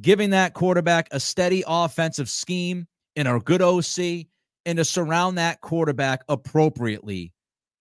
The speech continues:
as that quarterback continues to develop. Don't forget to give us that like. Don't forget to comment. Don't forget to subscribe. Trying to hit, uh, two thousand two hundred and fifty subscriptions by the week of free agency.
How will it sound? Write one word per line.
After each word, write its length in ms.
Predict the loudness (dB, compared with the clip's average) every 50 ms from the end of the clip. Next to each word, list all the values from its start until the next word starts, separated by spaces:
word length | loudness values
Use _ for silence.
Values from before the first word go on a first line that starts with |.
| _ _ _ _ -6
as 280 | -2 -2 -2 -2 -2
that 220 | -2 -2 -4 -4 -4
quarterback 480 | -2 -2 0 0 0 0 0 0 0
continues 560 | -2 -6 -6 -2 -4 -4 -2 -2 -4 -4 -4 -4
to 120 | -6 -2
develop. 460 | -2 -2 0 2 0 0 0 -4 -10 _ _ _ _ _ _ _ _ _ _ _ _ _ _ _ _ _ _ _ _ _ _ _ _ _ _ _ _ _ _ _ _ _ _ _ _ _ _ _
Don't 180 | 2 2 2 2
forget 280 | 2 2 2 2 2
to 80 | 2 0
give 100 | 0 0
us 120 | 2 2
that 180 | 2 0 0 2
like. 340 | 4 4 4 4 2 _ _ _ _ _ _ _ 2
Don't 140 | 2 2
forget 220 | 2 2 0 0 0
to 60 | -2
comment. 440 | -2 2 2 2 2 2 0 -2 2
Don't 180 | 2 0 2 2
forget 260 | -2 -2 -2 -2 -2
to 120 | -2 -4 -4
subscribe. 680 | -4 -6 -10 -8 -4 -2 0 0 0 0 -2 -4 -8 _ _ _ _ _ _
Trying 280 | _ -2 0 0 0 0
to 80 | 2 2
hit, 240 | 2 2 2 2
uh, 180 | 2 2 2 2
two 240 | 0 -2 -4 -4 -2
thousand 420 | -2 -2 0 0 -2 -2 -4 -8
two 200 | -6 -2 0 0
hundred 220 | 2 0 -2 -2 -4
and 120 | -6 -12
fifty 380 | 0 2 2 2 2 -2 -6 -6
subscriptions 720 | -6 -8 -8 -8 -6 -6 -6 -6 -6 -8 -6 -6 -4 0
by 180 | 0 0 2
the 80 | 2 2
week 240 | 2 0 0 0 -2
of 140 | -4 -4 -4
free 260 | -6 -8 -4 -2 -2
agency. 560 | -2 -2 -4 -6 -8 -6 -6 -6 -6 -8 -14